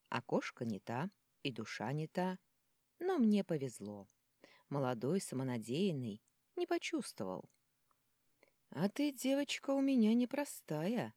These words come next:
да? Магия с тебя соскальзывает. Так это и хорошо. Всё меньше тебе от мадам моей будущей доставаться будет — потому как я её-то в дальнее поместье отправить точно не смогу.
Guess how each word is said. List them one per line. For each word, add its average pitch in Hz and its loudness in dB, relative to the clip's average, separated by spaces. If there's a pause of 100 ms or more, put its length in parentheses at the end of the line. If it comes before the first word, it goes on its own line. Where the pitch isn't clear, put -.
(240)
да? 147 0 (400)
Магия 147 2
с - -8
тебя 147 0
соскальзывает. 113 -2 (400)
Так 381 -2
это 320 0
и 277 2
хорошо. 240 -2 (640)
Всё - 0
меньше 233 4
тебе 131 0
от - -2
мадам 151 2
моей 135 0
будущей 127 -4
доставаться 127 -4
будет — 113 -6 (400)
потому 135 0
как - -2
я 131 0
её-то 131 -2 (260)
в 143 -4
дальнее 135 4
поместье 147 0
отправить 160 -2
точно 151 -2
не 160 -2
смогу. - -6